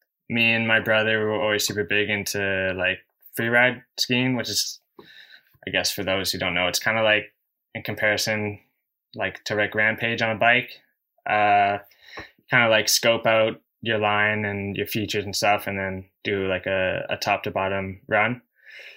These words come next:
And so I competed in, in free ride for, oh,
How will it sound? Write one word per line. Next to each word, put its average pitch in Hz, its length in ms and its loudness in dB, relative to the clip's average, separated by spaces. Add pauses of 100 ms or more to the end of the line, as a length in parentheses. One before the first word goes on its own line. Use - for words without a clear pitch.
(200)
And 147 140 4
so 170 100 6
I 151 100 6
competed 160 480 4
in, 139 460 6
in 135 120 2
free 139 180 4
ride 135 320 6
for, 120 840 4 (540)
oh, 107 280 0